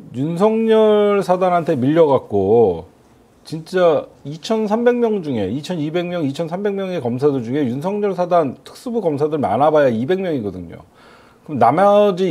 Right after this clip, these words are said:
이천사백 명은 얼마나 박수를 치겠어요, 속으로는. 음? 오히려 윤석열 사단을 비판하는 글들이 많아요. 그런 생각을 가지고 있는, 제가 검찰 내부의 분위기를 보면요,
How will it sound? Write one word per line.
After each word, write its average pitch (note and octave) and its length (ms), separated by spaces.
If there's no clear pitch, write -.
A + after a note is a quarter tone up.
이천사백 D3+ 540
명은 D3 560
얼마나 F3 540
박수를 E3+ 400
치겠어요, F#3 500
속으로는. B2 560
음? C3 180
오히려 F3 360
윤석열 G#3+ 680
사단을 A#3 520
비판하는 G3 800
글들이 C#3 440
많아요. A2 640
그런 D3 180
생각을 G3+ 440
가지고 D3 340
있는, A2+ 180
제가 E3 280
검찰 D3 380
내부의 C#3+ 340
분위기를 D#3+ 400
보면요, A#2+ 560